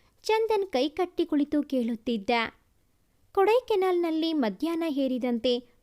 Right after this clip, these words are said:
ಮಂಜಿನ ಮುಸುಕು ಸರಿಯುತ್ತಿತ್ತು. ಮನೆ ತುಂಬಿಸಿಕೊಂಡ ನಂತರ ಚಂದನ್ ಏಕಾಂಗಿಯಾಗಿ ಅಂಜನಾ ಜೊತೆಯಲ್ಲಿ ಮಾತನಾಡುವ ಸಲುವಾಗಿ ಹನಿಮೂನ್ ನೆಪ ಹೂಡಿ ಕೊಡೈಕೆನಾಲ್‌ಗೆ ಕರೆದುಕೊಂಡು ಬಂದಿದ್ದ.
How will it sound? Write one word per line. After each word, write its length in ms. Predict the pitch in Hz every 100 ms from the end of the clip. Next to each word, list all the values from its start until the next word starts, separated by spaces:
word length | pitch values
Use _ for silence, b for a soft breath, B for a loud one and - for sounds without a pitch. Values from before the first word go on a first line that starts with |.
| -
ಮಂಜಿನ 400 | 214 220 330 330
ಮುಸುಕು 400 | 320 302 311 320
ಸರಿಯುತ್ತಿತ್ತು. 1040 | 302 285 302 277 - 247 - 247 240 - _ _ _ _ -
ಮನೆ 280 | 226 214 285
ತುಂಬಿಸಿಕೊಂಡ 680 | 330 330 330 302 339 311 294
ನಂತರ 380 | 285 277 - 285 294 285 b b b
ಚಂದನ್ 420 | - 440 440 427 381
ಏಕಾಂಗಿಯಾಗಿ 920 | 262 285 370 392 392 359 311 285 311 302 b b _ - -
ಅಂಜನಾ 420 | 226 220 330 381
ಜೊತೆಯಲ್ಲಿ 600 | 359 349 339 330 311 320
ಮಾತನಾಡುವ 680 | 302 226 226 349 339 320 302
ಸಲುವಾಗಿ 760 | 294 233 254 262 240 254 240 - _
ಹನಿಮೂನ್ 480 | - 220 240 339 349
ನೆಪ 220 | 285 - 294
ಹೂಡಿ 440 | 262 269 277 269 b b -
ಕೊಡೈಕೆನಾಲ್‌ಗೆ 800 | 370 403 480 403 339 320 294 320
ಕರೆದುಕೊಂಡು 640 | 320 226 247 349 285 269
ಬಂದಿದ್ದ. 480 | 247 226 214 202